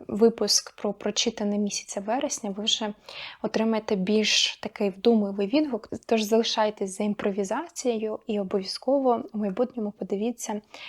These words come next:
те відео, яке вийде. Отож, Сьйон, Дитя Землі. Коли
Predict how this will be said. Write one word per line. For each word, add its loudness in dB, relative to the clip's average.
те 8
відео, 2
яке 0
вийде. 0
Отож, -2
Сьйон, 2
Дитя 0
Землі. -4
Коли 6